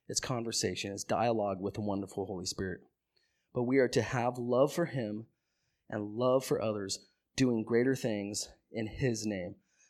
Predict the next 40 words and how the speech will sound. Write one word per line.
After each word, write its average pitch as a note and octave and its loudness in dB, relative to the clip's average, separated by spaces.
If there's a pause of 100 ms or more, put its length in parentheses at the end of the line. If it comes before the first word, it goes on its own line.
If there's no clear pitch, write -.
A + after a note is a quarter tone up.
(120)
Galatians D#3 6
chapter E3 8
five, B2 6
verses B2 0
twenty-two C#3+ 4
through C3 -6
twenty-three B2+ 0
says, A2 2 (260)
"But B2 2
the A#2 4
fruit F#3 4
of G3 2
the F#3 6
Spirit E3 4
is B2 0
love, C3 6 (360)
joy, C3 6
peace, B2 -2 (480)
forbearance, D#3+ 4
kindness, D3 2
goodness, D3 2
faithfulness, C#3+ 0
gentleness, C#3 0 (240)
and B2+ -6
self-control. A2+ -2 (340)
Against D3+ 2
such, D#3 4 (100)
such - 2
things, A2+ 0 (400)
there - -4
is A#2+ 0
no G#2+ -6
law." - -4 (1600)
What F3+ 6
is E3 2
the D#3 4
fruit E3 6
of C#3 2
the B2+ -2
Spirit? B2 0